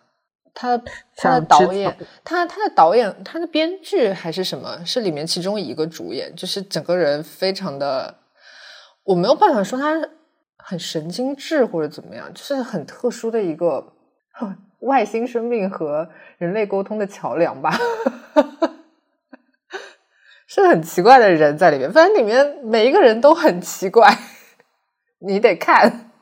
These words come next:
Speaker 2: 好的，好的，反正我，我，我，我就是喜欢奇怪的东西，我会的。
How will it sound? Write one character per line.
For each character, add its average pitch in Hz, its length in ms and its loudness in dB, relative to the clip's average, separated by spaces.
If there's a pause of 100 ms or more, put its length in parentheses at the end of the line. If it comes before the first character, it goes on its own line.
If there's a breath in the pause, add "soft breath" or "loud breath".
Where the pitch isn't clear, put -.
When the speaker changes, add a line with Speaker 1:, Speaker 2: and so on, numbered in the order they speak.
(260)
Speaker 2:
好 - 440 -4
的， 156 160 -4
好 160 180 -2
的， 113 220 -8 (100)
反 170 100 -2
正 196 300 0
我， 185 180 -2 (280)
我， 180 100 0 (140)
我， 196 420 -6
我 180 80 0
就 180 220 -4
是 240 280 -6
喜 - 320 -6
欢 170 240 -2
奇 170 280 -2
怪 175 160 0
的 160 80 -2
东 147 180 -6
西， - 180 -6
我 143 160 0
会 170 220 -2
的。 - 140 -10